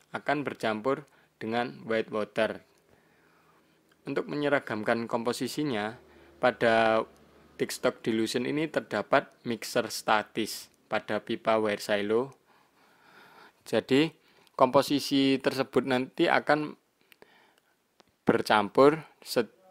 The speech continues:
dengan hasil yang seragam. Oke, untuk selanjutnya kita bahal-,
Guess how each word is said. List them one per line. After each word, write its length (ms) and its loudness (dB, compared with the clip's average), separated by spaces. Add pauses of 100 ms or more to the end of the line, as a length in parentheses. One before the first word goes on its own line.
dengan 480 4
hasil 400 2
yang 400 6 (520)
seragam. 720 0 (2750)
Oke, 440 0
untuk 360 -6
selanjutnya 720 -6 (760)
kita 240 -10
bahal-, 480 -6